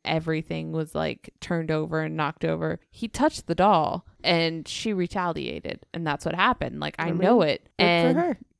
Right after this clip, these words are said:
Speaker 1: the detective resigned immediately after that and stopped working.
Speaker 2: Well, that escalated quickly.
Speaker 1: Yeah. So that's Annabelle. You can still go see her. She does not look like the creepy doll from the movies.
Speaker 2: No.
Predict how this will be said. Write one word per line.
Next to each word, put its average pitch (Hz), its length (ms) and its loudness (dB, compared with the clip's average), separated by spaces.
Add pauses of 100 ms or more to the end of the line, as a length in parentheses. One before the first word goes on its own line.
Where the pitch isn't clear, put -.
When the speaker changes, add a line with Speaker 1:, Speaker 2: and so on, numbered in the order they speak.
(140)
Speaker 1:
the 180 300 4
detective 165 600 -4
resigned 160 420 0
immediately 160 600 -6
after - 340 -8
that - 360 -8 (100)
and 175 400 -6
stopped - 340 -14
working. - 360 -12 (160)
Speaker 2:
Well, 196 160 -2
that 151 200 -2
escalated - 640 -6
quickly. - 380 -6 (100)
Speaker 1:
Yeah. - 200 -6 (260)
So - 140 -2
that's 220 240 4
Annabelle. 175 640 -2 (140)
You 175 160 -8
can 196 180 -4
still 254 240 2
go 311 140 2
see 214 220 0
her. 185 340 2 (160)
She - 240 -4
does 180 260 0
not 165 340 -4
look 196 200 -4
like 208 160 -2
the 190 80 -8
creepy 214 260 -2
doll 208 160 4
from 269 200 0
the 269 80 6
movies. 156 440 -2
Speaker 2:
No. 170 440 0